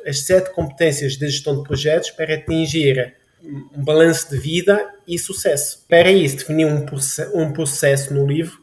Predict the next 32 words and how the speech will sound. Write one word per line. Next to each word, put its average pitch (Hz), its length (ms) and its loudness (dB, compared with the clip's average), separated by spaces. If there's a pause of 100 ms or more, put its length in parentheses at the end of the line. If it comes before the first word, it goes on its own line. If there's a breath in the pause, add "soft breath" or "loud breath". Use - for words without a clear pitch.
que 143 120 -6
é 131 120 2
um 135 260 0
método 147 500 0
no 135 160 2
livro, 156 320 -2
que - 160 -8
é 131 40 -2
designado 135 600 0
de 139 140 0
Grow 143 440 2
Positive, 160 640 -6 (140)
que - 80 -14
é 127 40 -8
um, 131 280 -6
um 143 100 -4
acrónimo, 151 760 -2
em 139 260 0
que 151 140 -6
o, 147 80 0
o, 139 800 -4
o, 139 80 -4
o 139 100 -2
G 156 160 0
de, 139 500 0
significa 139 520 -4
goals, 170 680 0 (380)
objetivos, 147 960 -4 (220 soft breath)
o 143 220 0
R 139 340 6
de 143 100 -2
rotina, 175 720 0